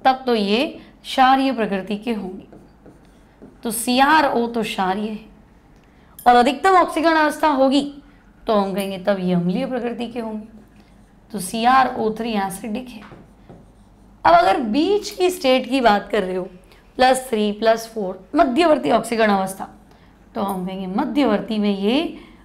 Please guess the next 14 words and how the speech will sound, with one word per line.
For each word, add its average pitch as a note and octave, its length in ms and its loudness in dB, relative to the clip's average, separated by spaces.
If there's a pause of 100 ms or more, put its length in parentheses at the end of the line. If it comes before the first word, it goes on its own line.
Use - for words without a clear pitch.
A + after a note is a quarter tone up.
(140)
उभयधर्मी, G#3 960 -4 (1500)
एम्फोटेरिक, G#3 1120 -4 (1400)
उभयधर्मी A3+ 640 0
प्रकृति G3+ 460 -10
के B3 160 -8
हैं, G3 200 -10 (1040)
ठीक C#4 200 -6
है? - 80 -20 (500)
फिर G3 160 0
इधर G3 180 2
आ F#3+ 100 4
जाओ, C#4 180 -6 (580)
तो G#3+ 120 0
देखो G#3+ 260 -6